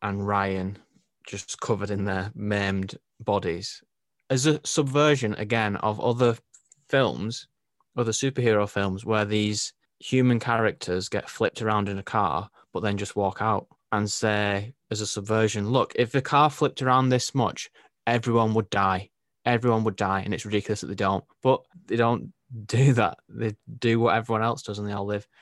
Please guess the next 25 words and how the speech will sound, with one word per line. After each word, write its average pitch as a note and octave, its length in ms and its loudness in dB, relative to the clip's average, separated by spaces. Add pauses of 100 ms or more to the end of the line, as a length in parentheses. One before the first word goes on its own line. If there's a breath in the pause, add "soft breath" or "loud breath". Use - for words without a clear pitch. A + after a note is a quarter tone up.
(720 soft breath)
With C#3 360 2
Becca D3 440 0
dying, A#2+ 600 2
I've A2 100 -10
just - 380 -6 (280)
realised G#2+ 640 0
that - 140 -4
in A#2+ 240 0
the A2+ 80 -8
first F#3 280 0
series, G2+ 420 0 (380 soft breath)
Butcher's B2 280 0
motivation A2 600 0
is F#2+ 180 -6
that F#2 200 -6
his G2+ 120 -12
wife F#2+ 240 -6
is G#2+ 60 -16
dead, B2 300 0 (420 loud breath)
and G#2+ 180 -4
he G#2 140 -4
wants F#2 340 -4
to F2+ 280 -4 (240)
get F#2+ 100 -4
revenge. F#2 380 -6